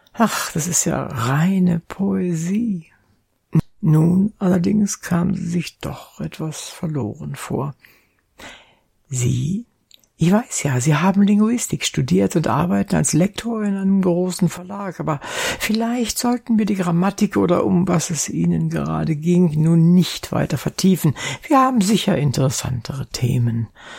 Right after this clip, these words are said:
Oder?" Er: "Ha, sehen Sie, schon wieder. Das ist höchst interessant,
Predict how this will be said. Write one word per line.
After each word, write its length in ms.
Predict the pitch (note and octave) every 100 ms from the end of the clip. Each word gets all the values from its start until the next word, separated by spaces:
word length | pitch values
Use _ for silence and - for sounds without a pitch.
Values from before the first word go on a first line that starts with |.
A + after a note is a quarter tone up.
| - - - - - -
Oder?" 280 | G#3 D#4+ D#4 _ _ - _ _ _ _ _ _ -
Er: 480 | G2+ F#2+ G2+ D3 -
"Ha, 240 | - A#3+ -
sehen 340 | - G3+ G#3+ A#3
Sie, 240 | A3+ G#3+ - -
schon 260 | - G#3+ A3
wieder. 400 | A3 D3+ A#2+ - - - -
Das 180 | C3 B2+
ist 200 | - -
höchst 280 | F3+ - -
interessant, 640 | A#2+ - C3+ F#3+ D3